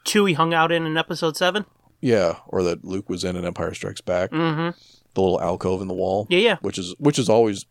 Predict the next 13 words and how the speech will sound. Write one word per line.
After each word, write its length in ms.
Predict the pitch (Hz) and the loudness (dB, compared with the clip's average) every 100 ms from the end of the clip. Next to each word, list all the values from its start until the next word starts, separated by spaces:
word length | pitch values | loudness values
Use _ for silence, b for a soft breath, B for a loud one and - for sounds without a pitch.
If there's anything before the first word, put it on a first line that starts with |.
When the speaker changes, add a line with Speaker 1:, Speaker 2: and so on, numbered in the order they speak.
| - | -4
Speaker 2:
what 120 | 92 | -2
I 80 | 101 | -2
figured 360 | 107 95 90 | -4 -4 -6
is 100 | 90 | -8
just 380 | 87 87 - - _ _ _ - | -6 -6 -6 -10 _ _ _ 2
they 100 | 104 | 2
would 140 | 101 | 4
take 180 | - 95 | 2 -2
turns 360 | - 104 101 - | 0 0 0 0
taking 520 | 101 92 90 90 - _ _ _ - | -2 -2 -6 -8 -12 _ _ _ -6
rest, 360 | 95 101 - | -4 -4 -2
you 80 | 110 | 0
know, 260 | 110 113 | 2 2